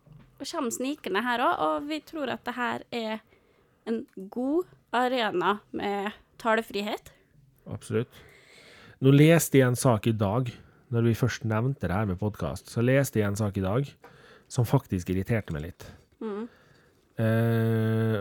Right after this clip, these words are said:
Speaker 2: og, og nå kommer jeg i hvert fall til å terge på med minst en lytter,
Speaker 1: Ok.
Speaker 2: Unnskyld, pappa, på forhånd. N R K skal ha ut alle podcastene sine på Spotify.
Speaker 1: Oi, unnskyld. Sier du? Ja.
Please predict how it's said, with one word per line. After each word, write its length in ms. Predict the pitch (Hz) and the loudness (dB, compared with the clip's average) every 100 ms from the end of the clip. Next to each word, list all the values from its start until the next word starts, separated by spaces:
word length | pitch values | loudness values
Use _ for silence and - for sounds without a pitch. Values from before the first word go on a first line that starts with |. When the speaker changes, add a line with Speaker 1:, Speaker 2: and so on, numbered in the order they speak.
| - 123 | -4 -4
Speaker 2:
og, 220 | 117 - 127 | -4 -2 2
og 80 | 127 | 4
nå 160 | 131 120 | 4 4
kommer 300 | 135 127 131 | 2 4 2
jeg 80 | - | 2
i 100 | 143 143 | 0 2
hvert 280 | - - | 0 -4
fall 200 | - 95 | -4 -2
til 160 | 117 135 | 4 4
å 40 | |
terge 280 | 123 131 123 | 6 4 2
på 120 | 120 101 | 0 0
med 160 | 113 | 2
minst 320 | 120 113 110 107 | 2 2 -2 -4
en 240 | 98 87 | -2 0
lytter, 400 | 92 - 131 156 - - _ _ _ - | -2 2 4 4 0 -12 _ _ _ 0
Speaker 1:
Ok. 60 | |
Speaker 2:
Unnskyld, 400 | 123 104 98 90 | 2 2 0 0
pappa, 260 | 101 95 135 | -2 0 0
på 140 | 135 | 0
forhånd. 400 | 113 127 123 156 - _ _ - - - - - - - - - | 2 4 4 2 -4 _ _ -20 -20 -20 -20 -20 -20 -20 -20 -2
N 200 | 143 139 | 2 4
R 120 | 127 143 | 6 4
K 280 | - 151 165 123 - - - | 2 6 6 4 -4 -20 -18
skal 260 | - 131 | -6 0
ha 160 | 113 123 120 | 4 6 6
ut 220 | 95 - | 4 0
alle 260 | 131 123 101 | 2 2 4
podcastene 600 | 120 113 107 85 85 85 | 2 2 0 -2 -2 -2
sine 240 | 82 82 | -2 -2
på 120 | 90 110 | -2 -2
Spotify. 460 | - - 76 64 - - - - | -2 -6 -8 -10 -12 -20 -20 -14
Speaker 1:
Oi, 80 | 247 - - | -14 -14 -16
unnskyld. 260 | 220 185 - _ _ - | -16 -16 -20 _ _ -20
Sier 120 | 226 | -18
du? 100 | 208 202 _ | -16 -20 _
Ja. 120 | - | -6